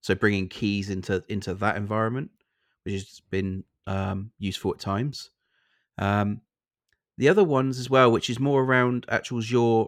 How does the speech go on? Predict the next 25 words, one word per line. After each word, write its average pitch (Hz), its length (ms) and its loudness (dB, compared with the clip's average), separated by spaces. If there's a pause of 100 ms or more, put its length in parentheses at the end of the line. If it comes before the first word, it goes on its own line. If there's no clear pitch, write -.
services. 120 640 0
So 101 140 -2
this 123 180 -2
is, 107 300 -2
um, 104 400 -4 (180)
Azure 110 220 0
Disk 113 220 -2
Encryption. 123 400 -2 (680)
So - 120 -4
they 107 160 4
use 110 320 2
it 120 140 -2
to - 80 -10
store 110 300 -2
the, 104 400 0 (720)
the, 98 380 -2 (300)
um, 98 340 -2
recovery 110 360 0
keys, 131 360 -2
I - 60 -8
think 113 220 -8
it 113 80 -4
is, 120 160 -6
isn't 117 180 -4
it? 127 140 -8